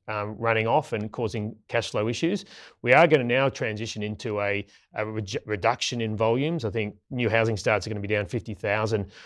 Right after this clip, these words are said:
which is then gonna require operators to then reduce their co-,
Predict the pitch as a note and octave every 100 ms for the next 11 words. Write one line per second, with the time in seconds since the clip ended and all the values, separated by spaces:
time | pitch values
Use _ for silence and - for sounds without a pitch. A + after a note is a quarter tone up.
0 | - _ A#2 B2 A2 C3 D3 C3 A2+ G#2
1 | - A#2 G#2+ G#2+ A2 A2 G#2 G2+ - G#2
2 | G#2+ G#2 G#2 F#2+ A#2 - G2 - -